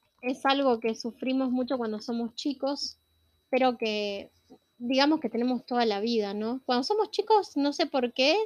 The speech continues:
son más intensas, eh, que cuando somos grandes, y muchas veces son diferentes. Pero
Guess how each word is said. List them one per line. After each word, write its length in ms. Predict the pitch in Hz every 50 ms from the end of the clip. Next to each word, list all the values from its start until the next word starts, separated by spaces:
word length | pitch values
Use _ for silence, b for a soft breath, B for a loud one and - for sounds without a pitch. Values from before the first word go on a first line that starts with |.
| 440 b b b b b b
son 260 | - - 285 277 285
más 180 | 285 269 - -
intensas, 1040 | 233 220 220 220 - 226 208 202 202 196 - - 202 185 190 - - - - _ _ _ _ _ _ _ _ _ _ _ _ _ _ _
eh, 680 | 233 226 220 220 220 220 214 214 214 208 208 208 - - 240 -
que 140 | - 240 226
cuando 240 | - 240 233 240
somos 260 | 233 302 294 294 277 254
grandes, 680 | 269 262 247 226 214 208 196 196 190 196 208 - _ _ -
y 260 | 247 233 233 233 226
muchas 280 | 240 247 262 254 285 269
veces 220 | 277 269 302 269
son 220 | - 247 240 247
diferentes. 880 | 240 233 - - 208 208 214 226 220 202 190 - 185 190 - - - _ _ _ _ _ _ _ _ _
Pero 440 | - 247 240 240 240 233 233 233 233